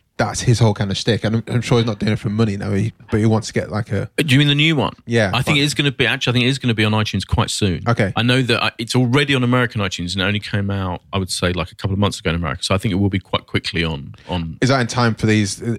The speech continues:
Speaker 1: elections at the moment to get people thinking? And
Speaker 2: Uh,
Speaker 1: to
Speaker 2: uh, yeah, I think you're right. It is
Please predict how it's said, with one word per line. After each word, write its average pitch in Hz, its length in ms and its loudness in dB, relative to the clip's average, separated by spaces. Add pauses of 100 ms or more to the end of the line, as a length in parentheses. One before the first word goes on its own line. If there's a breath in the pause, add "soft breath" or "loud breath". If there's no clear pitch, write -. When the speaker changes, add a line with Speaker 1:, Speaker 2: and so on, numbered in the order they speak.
Speaker 1:
elections 107 480 -2
at 98 80 -4
the 98 40 -4
moment 101 260 0
to - 40 -12
get 95 160 -4
people 98 240 -4
thinking? 104 380 -6
And 95 100 -6
Speaker 2:
Uh, 78 120 0
Speaker 1:
to - 140 -2
Speaker 2:
uh, 101 40 2 (100)
yeah, 87 400 2
I 82 60 0
think 85 160 0
you're 87 80 2
right. 90 240 2
It - 80 -2
is 95 220 0